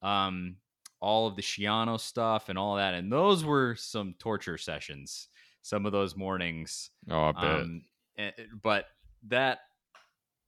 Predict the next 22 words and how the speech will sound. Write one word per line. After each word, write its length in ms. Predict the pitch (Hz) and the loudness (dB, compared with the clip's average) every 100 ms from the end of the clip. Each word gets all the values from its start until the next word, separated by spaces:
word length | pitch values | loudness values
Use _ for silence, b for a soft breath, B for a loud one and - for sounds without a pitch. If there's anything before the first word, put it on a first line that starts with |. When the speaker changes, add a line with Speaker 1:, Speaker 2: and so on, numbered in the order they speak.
| _ - | _ -6
Speaker 1:
yeah, 240 | 120 80 78 | -2 -2 0
let's 280 | 160 196 | 0 2
have 300 | 247 220 160 | 4 4 4
way 240 | 131 156 165 | 2 2 4
less 280 | 156 147 135 | 4 2 0
of 80 | |
that 320 | 113 101 92 - | 0 2 2 -2
and 200 | 104 98 | -8 -4
way 220 | 101 107 | 0 0
more 520 | 104 101 98 92 87 87 | 0 0 0 -2 -4 -4
where 140 | 98 | -6
we're 60 | 92 | -4
talking 340 | - 101 - | 0 0 0
about, 340 | 90 98 98 - | -2 2 2 -2
you 80 | 185 | -6
know, 80 | |
maybe 220 | 170 175 170 | -4 -2 0
beating 260 | 135 139 | 0 0
Kentucky. 380 | 143 - 180 - | -2 -2 -2 -4
It'd 640 | - _ _ _ _ _ | -16 _ _ _ _ _
be 60 | - | -10
great. 280 | - 76 | -6 -6